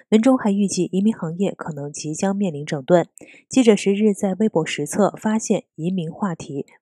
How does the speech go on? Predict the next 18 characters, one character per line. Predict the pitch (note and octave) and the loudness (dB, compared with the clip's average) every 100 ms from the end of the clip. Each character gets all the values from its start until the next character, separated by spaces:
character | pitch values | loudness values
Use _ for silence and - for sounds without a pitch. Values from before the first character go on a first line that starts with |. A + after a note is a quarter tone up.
| - | 0
未 | G3+ | 0
被 | - E3 - | 0 -4 -2
完 | D3 | -8
全 | D#3 D#3 | -6 -8
屏 | D3 C#3+ | -8 -14
蔽， | D3+ F#3+ - - - | -2 -2 -2 -12 -2
但 | A3+ G#3+ | 0 2
单 | G#3 A#3 | 2 0
日 | A#3+ G3 | 2 -2
阅 | F#3 F#3+ | 2 0
读 | D3+ D3+ | 0 -4
量 | F#3 - | -4 -6
只 | - E3 | -6 -2
有 | D#3 | 0
七 | - - | -2 -4
万 | F3+ D3 | -4 -4
三 | - F3 | -6 -4
千， | G3+ F#3+ | 2 0